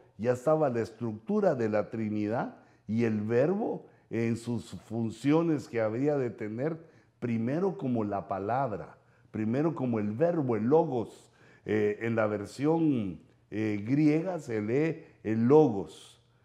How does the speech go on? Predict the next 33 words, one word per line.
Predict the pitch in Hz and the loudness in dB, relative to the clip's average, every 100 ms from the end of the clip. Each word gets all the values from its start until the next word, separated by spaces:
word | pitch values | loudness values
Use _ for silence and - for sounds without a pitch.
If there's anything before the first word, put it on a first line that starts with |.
| _ _ - | _ _ -2
y, | 131 143 214 - - - _ - | 2 4 2 -2 -18 -20 _ -4
eh, | 117 104 110 | -2 0 0
nosotros | 120 120 120 185 190 151 135 | 0 -2 0 -2 0 -4 -4
como | 120 117 104 | -4 -2 0
la | 104 104 | -2 -2
palabra | 104 107 143 143 95 73 - | -2 0 2 2 0 -8 -14
en | - 107 | -10 -6
español. | 101 - 98 110 107 80 - - _ _ | -6 -8 -8 -6 -6 -8 -18 -20 _ _
Y | 113 | 0
vemos | 113 147 175 135 | 0 0 -2 -4
que | 131 117 98 107 | -4 -2 -2 -4
en | 117 113 | -4 -4
el | 113 | -6
principio, | 123 120 113 226 170 104 101 107 - _ _ - | -8 -8 -4 -4 -4 -6 -6 -8 -14 _ _ -8
eh, | 104 | -8
se | 101 113 | -4 -2
movía | 110 104 107 143 190 - 110 | 0 0 0 0 0 -2 -6
la | 110 87 | -6 -4
palabra | 98 110 190 156 107 - | -4 0 2 2 -2 -6
y | 123 127 | -6 -4
Dios | 156 196 185 | 2 2 2
dijo, | 208 247 175 120 92 - _ _ _ - | 0 0 -2 -8 -10 -14 _ _ _ -2
eh, | 110 117 | -2 2
ese | 165 175 175 | 0 0 -2
"y | 147 143 | -4 0
Dios | 160 185 180 | 2 2 0
dijo" | 196 143 139 | -2 -2 -4
se | 107 | -6
está | 110 - 131 | -6 -2 0
refiriendo | 160 151 127 110 117 185 196 - - _ - | 0 -2 -2 0 0 -2 -6 -16 -20 _ -6
a, | 101 | -6
al | - 110 104 | -2 -2 -2
Verbo, | 107 156 160 135 101 80 73 | 0 2 2 0 -2 -6 -10